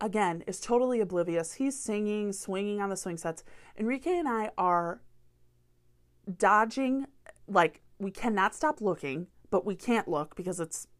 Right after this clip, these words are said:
illegal, most likely. And we're like, "What the fuck do we do?" I'm like, "We gotta get, like, we gotta go." But David is hell-bent on staying at the park. And if David's hell-bent on something, he's hell-bent on it.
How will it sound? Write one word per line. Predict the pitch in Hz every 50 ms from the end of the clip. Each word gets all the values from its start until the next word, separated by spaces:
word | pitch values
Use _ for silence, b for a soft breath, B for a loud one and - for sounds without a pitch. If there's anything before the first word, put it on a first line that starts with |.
| _ -
illegal, | - 196 185 170 160 151 160 151 165 208 -
most | 160 151 139 -
likely. | 143 139 139 143 175 196 226 226 B B B B B B B B B B B
And | 226 226 214 208 - -
we're | 214 226 233
like, | 214 196 185 -
"What | 202 208
the | - 302
fuck | - - 247 226 -
do | - 214
we | 185 185
do?" | 180 185 170 160 -
I'm | 170 185
like, | 180 180 -
"We | 208 220
gotta | 220 214 214 254 285
get, | 294 294 240 - _ _ -
like, | - 208 202 - - -
we | 202 214 208
gotta | 269 254 247
go." | 196 233 294 392 - - - - b b b b b b b b b
But | - 208 - 196
David | 202 214 269 311 277 254 240 247 240 - - -
is | - 196 -
hell-bent | - - 254 269 285 226 196 160 170 170 - -
on | 180 185
staying | - - 175 175 170
at | 165 -
the | 165
park. | 160 - 202 175 151 156 - -
And | 165 165 160 165 - _ -
if | - 175 170 -
David's | - 180 190 208 214 202
hell-bent | - 208 196 202 196 196 196 -
on | 202 196
something, | - 208 185 180 190 185
he's | 180 170 185 165
hell-bent | - 175 165 160 151 139 - 147
on | 135 139
it. | 110